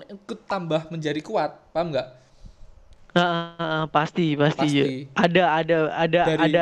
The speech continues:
Speaker 2: aja lah.
Speaker 1: dari
Speaker 2: Entah itu
Speaker 1: pertarungan,
Speaker 2: dari
Speaker 1: nah.
Speaker 2: sisi apa, heeh, pasti ada lah.
Speaker 1: Dari pertarungan yang dia lalui, dia pun ikut bertumbuh tambah kuat juga, paham nggak?
Speaker 2: Mm, mm, mm. Kadang,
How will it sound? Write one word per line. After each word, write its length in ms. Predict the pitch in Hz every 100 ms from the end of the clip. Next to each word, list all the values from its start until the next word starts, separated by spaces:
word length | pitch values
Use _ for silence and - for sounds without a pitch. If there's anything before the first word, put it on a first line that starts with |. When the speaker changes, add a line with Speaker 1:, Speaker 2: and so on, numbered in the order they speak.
| 160
Speaker 2:
aja 180 | 156 160
lah. 100 | 147 135 -
Speaker 1:
dari 200 | 156 151
Speaker 2:
Entah 300 | 170 170 170 165
itu 160 | 170
Speaker 1:
pertarungan, 0 |
Speaker 2:
dari 240 | 180 - 156
Speaker 1:
nah. 60 |
Speaker 2:
sisi 280 | 156 139 165 156 147 - - _ _
apa, 260 | - 156 156 151
heeh, 280 | 143 160 151 143 139 -
pasti 240 | 143 -
ada 260 | 175 156 160 151
lah. 140 | 135 127 - _ _ _ _ _ _ _ _ _ _ _ _ _
Speaker 1:
Dari 240 | 147 143 156
pertarungan 560 | 160 151 151 160 160 160
yang 240 | 160 151 143
dia 240 | 147 143
lalui, 720 | 147 147 151 196 208 160 165 -
dia 320 | 147 156 185
pun 320 | - 247 254
ikut 340 | - 180 - 220 - _ _ _ _ _ _ _
bertumbuh 500 | - 165 170 233 196 180
tambah 240 | 160 156
kuat 240 | 156 170 160
juga, 400 | 165 165 123 127 -
paham 240 | 139 147 139
nggak? 120 | 113 - _ _ _ _ _ _ _ _ _ _ _ _ - -
Speaker 2:
Mm, 120 | 185
mm, 180 | 170 160
mm. 120 | 165 151 - - - -
Kadang, 300 | 165 196